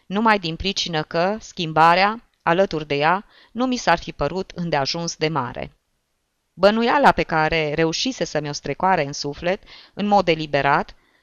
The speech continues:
era o demonstrație a superiorității căsătoriei, unde asemenea suspiciuni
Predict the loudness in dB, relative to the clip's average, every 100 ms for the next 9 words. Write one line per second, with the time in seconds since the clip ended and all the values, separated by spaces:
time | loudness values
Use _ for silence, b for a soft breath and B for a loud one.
0 | _ -4 0 4 4 2 0 0 0 -2
1 | -2 0 0 0 -2 0 0 -2 -4 -2
2 | -2 -2 -2 -2 -4 -8 -8 -8 -6 -6
3 | -2 -2 -2 -6 b b b -4 -2 0
4 | 0 2 0 0 -4 -2 -2 -2 -4 -8
5 | -10 -10 -6 -4 -4 -6 -12